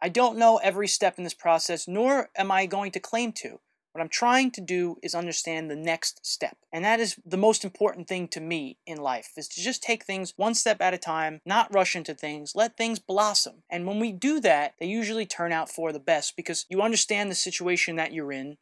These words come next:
You don't let the insecurities you might have govern your decisions,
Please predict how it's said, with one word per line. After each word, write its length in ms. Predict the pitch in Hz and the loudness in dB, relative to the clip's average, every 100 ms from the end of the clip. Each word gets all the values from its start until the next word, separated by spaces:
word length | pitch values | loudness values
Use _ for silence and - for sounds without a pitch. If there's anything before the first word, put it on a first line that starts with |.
| _ | _
You 100 | - | -10
don't 240 | 151 208 226 | 0 2 4
let 140 | 208 | 2
the 120 | - | 0
insecurities 680 | 190 180 - - 196 185 156 | -6 -4 -6 0 2 2 0
you 80 | 160 | -4
might 180 | 151 143 | -4 -4
have 300 | 143 135 - | -6 -8 -2
govern 320 | 185 190 170 | 0 0 -4
your 100 | 151 | -8
decisions, 640 | 139 - 220 160 151 156 | -8 -6 -6 -6 -8 -12